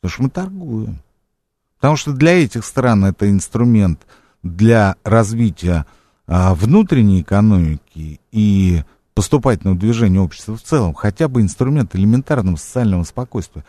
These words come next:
А для нас пофигу, а плевать, а плевать. Вот Наибулиной, а, вот, а, Кузьминову, всем остальным, вот наплевать.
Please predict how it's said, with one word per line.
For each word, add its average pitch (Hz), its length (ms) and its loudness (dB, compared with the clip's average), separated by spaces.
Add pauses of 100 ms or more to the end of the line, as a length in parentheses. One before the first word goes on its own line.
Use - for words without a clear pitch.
(160)
А 170 100 -4
для 247 160 2
нас 240 200 2 (100)
пофигу, - 540 -2 (220)
а 165 80 0
плевать, 147 840 -2 (280)
а 165 100 2
плевать. 151 320 0
Вот 127 180 -4
Наибулиной, 190 800 2 (200)
а, 117 400 4
вот, 120 260 2 (200)
а, 110 520 4 (540)
Кузьминову, 160 640 6
всем 123 240 0
остальным, 135 340 0
вот 90 160 -4
наплевать. 147 640 -2